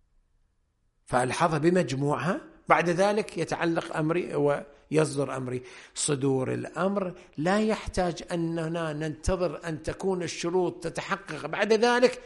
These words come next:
حتى يكون الأمر أمراً والمطلوب مطلوباً. لا، المطلوب يبقى مطلوباً، ولكن لمن تحققت الشروط،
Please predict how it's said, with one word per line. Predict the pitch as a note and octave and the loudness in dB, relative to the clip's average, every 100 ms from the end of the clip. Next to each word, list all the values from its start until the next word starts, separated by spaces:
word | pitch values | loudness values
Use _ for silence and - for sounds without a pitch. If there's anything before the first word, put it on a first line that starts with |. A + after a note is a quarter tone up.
| - | -4
حتى | - G3+ G3 F3 | 0 2 2 0
يكون | E3+ F3 | 2 -2
الأمر | E3 D#3+ F3+ F#3+ - D#3 | -2 0 0 0 -2 -2
أمراً | C#3+ C3+ C3 - - D3+ | 0 -2 -4 -10 -2 6
والمطلوب | E3 E3 D#3+ G3 F#3+ D#3+ | 6 6 4 6 4 4
مطلوباً. | B2+ C3 B2 | -2 -2 -2
لا، | A#2+ A#2 A#2+ A2 - _ _ | -6 -6 -6 -8 -14 _ _
المطلوب | C3+ C3+ C3+ D#3 C3 | -8 -6 -4 -2 0
يبقى | D3 - B2+ | -2 -2 -6
مطلوباً، | B2 - F3 F#3 G#3 - - D3+ | -6 0 2 2 0 -4 -8 -2
ولكن | E3+ F3 - B2+ B2+ D3+ | 2 0 -2 -6 -2 10
لمن | A3+ A3 E3+ C#3 B2 - - _ | 12 12 8 4 -6 -12 -20 _
تحققت | E3 - G3+ - G3+ - | -4 -2 -2 0 0 -2
الشروط، | F3+ - G#3 G#3+ G#3 G3+ | 0 6 10 10 10 6